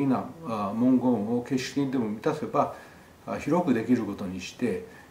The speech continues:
そして指針で、えー、それを縛るという考え方なのか、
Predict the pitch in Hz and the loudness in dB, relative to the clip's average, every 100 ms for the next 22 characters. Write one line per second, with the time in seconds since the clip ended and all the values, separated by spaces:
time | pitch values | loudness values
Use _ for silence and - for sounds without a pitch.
0 | - 147 - 165 151 - - 127 - 135 | -10 -8 -6 -4 -4 -4 -4 -4 -2 0
1 | 135 139 160 127 - 127 110 101 98 98 | 0 0 0 0 -4 -6 -4 -4 -4 -8
2 | - 117 131 - 113 101 92 95 95 - | -4 -2 0 -2 -4 -4 -6 -10 -12 -16
3 | - - - 135 127 131 127 123 123 - | -20 -20 -6 -2 0 2 2 2 0 -4
4 | 113 95 90 - | -4 -4 -8 -12